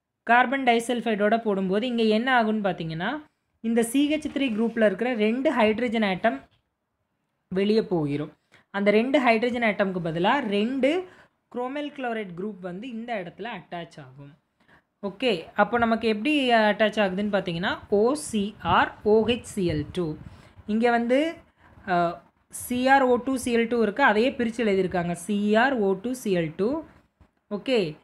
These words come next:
இங்கேருந்து வந்த ரெண்டு ஹைட்ரஜன் வந்து இந்த குரோமைல் குளோரைடோட கம்பைன்ட் ஆகும். இப்போ கம்பைன்ட் ஆகும்போது just ஒரு அடிஷன் ப்ராடக்ட் தான் கிடைக்குது, சி ஹெச் ஓ சி ஆர் ஓ ஹெச் சி எல் டூ twice.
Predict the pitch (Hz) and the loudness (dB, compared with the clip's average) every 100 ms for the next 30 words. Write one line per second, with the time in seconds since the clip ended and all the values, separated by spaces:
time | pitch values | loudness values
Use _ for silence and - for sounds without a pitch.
0 | _ _ 233 262 277 285 302 285 262 247 | _ _ -6 2 4 4 2 2 2 0
1 | 240 254 247 240 240 240 240 226 311 262 | 2 0 2 2 2 -2 -2 -2 0 -2
2 | 254 254 262 254 240 226 208 208 233 226 | 0 0 0 0 0 2 2 2 2 0
3 | 202 208 196 170 156 160 - _ _ _ | 2 2 2 -2 -4 -10 -16 _ _ _
4 | _ - 220 240 254 269 254 233 269 277 | _ -8 2 2 4 2 0 2 0 0
5 | 180 220 - - 294 220 208 226 226 208 | 2 2 2 0 4 4 2 -2 0 2
6 | 196 190 208 196 170 156 151 156 _ _ | 2 0 -4 -2 -4 -6 -8 -12 _ _
7 | _ - - 233 233 214 285 392 - - | _ -16 -4 -2 0 2 0 0 -10 0
8 | 214 240 - 233 202 226 330 - 208 202 | 2 2 -2 0 4 4 2 0 2 2
9 | 208 285 - - 196 185 170 285 370 - | -2 -6 -8 -4 0 0 -2 -6 -8 -6
10 | 202 180 180 | -4 -4 -6